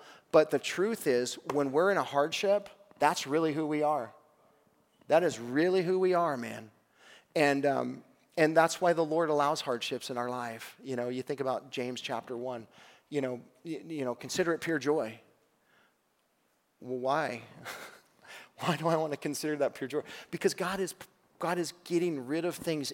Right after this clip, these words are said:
in you that don't belong in you. It's all that stuff in you that the Lord's trying to purge out of your life. You know,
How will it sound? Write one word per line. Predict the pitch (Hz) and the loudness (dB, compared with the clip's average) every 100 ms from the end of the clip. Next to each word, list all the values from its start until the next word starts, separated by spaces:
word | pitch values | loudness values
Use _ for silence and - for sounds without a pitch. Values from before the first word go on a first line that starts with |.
| - | -6
in | 156 | -4
you | 165 139 | -2 -2
that | 120 127 | -2 -4
don't | 151 139 | -4 -4
belong | 135 135 151 147 | -4 -6 -6 -6
in | 113 | -8
you. | 113 107 120 _ _ _ _ _ _ _ _ _ _ _ _ | -8 -12 -18 _ _ _ _ _ _ _ _ _ _ _ _
It's | - | 0
all | 180 175 | 6 6
that | 185 165 - | 4 0 -2
stuff | - - 165 - | -8 -2 -2 0
in | 156 | -4
you | 135 131 | -2 -2
that | 123 123 127 | -2 -2 -2
the | 135 | -4
Lord's | 135 151 - | 0 -2 -4
trying | 165 139 | -10 -8
to | |
purge | 117 - 151 156 151 | -10 -10 -6 -6 -4
out | 139 | -6
of | 135 | -4
your | 123 | -4
life. | 123 131 117 - - _ _ _ - - - | -4 -6 -10 -16 -20 _ _ _ -20 -20 -18
You | - 151 | 0 2
know, | 135 151 | 2 0